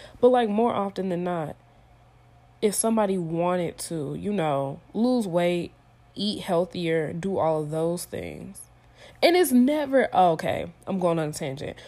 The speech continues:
But I always find that, like, people's resolutions are never things they actually want to do. Like, they'll be like, "Oh, I wanna lose weight."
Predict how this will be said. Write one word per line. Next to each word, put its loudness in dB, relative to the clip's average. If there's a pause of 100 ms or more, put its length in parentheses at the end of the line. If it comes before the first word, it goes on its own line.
(120)
But 2
I 2
always 0
find 0
that, 0
like, -6
people's -2
resolutions 0
are 0
never 0
things -4
they -2
actually -2
want -2
to -2
do. 0
Like, 0
they'll 0
be -2
like, -2
"Oh, 0 (540)
I 8
wanna 4
lose 0
weight." -2